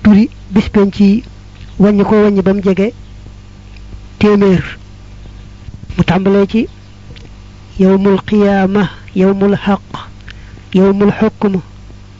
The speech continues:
yawmul wuquuf, yawmul miiqaat, yawmul qadaa, yawmul balaa,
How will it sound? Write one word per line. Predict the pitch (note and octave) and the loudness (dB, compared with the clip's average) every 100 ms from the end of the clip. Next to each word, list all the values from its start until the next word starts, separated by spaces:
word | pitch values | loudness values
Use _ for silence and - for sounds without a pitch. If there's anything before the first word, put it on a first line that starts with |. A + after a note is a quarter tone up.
| - - - | -20 -12 0
yawmul | F3+ F#3+ G3 G3 | 2 4 4 4
wuquuf, | G3 G3+ G#3 F#3+ - - - - - - - G3 | 2 2 2 0 -6 -16 -18 -20 -20 -20 -8 0
yawmul | F#3+ F#3+ G3+ | 2 4 2
miiqaat, | G3 G3+ G3 G#3 G#3 G3 - - - | 2 0 0 0 0 -2 -6 -14 -2
yawmul | F#3 G3 F#3+ G3 | 0 0 0 -2
qadaa, | - G3 G3+ G3 F3 - - | -4 -2 0 0 -4 -8 -2
yawmul | F#3+ G3 G3+ F#3+ | 0 2 2 2
balaa, | G3 G3 G3+ F3+ | 0 0 0 -2